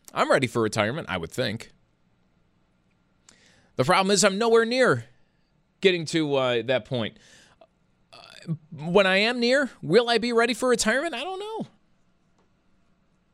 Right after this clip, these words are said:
Am I gonna wanna totally step away from work?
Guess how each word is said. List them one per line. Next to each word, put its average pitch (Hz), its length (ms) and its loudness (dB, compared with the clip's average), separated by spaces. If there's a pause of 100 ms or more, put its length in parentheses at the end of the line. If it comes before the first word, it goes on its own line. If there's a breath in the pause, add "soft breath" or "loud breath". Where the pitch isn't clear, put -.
(3000)
Am 202 80 -2
I 233 60 2
gonna 240 160 2
wanna 240 180 2
totally 220 400 0
step 220 260 0
away 220 180 0
from 214 220 -6
work? 214 440 -6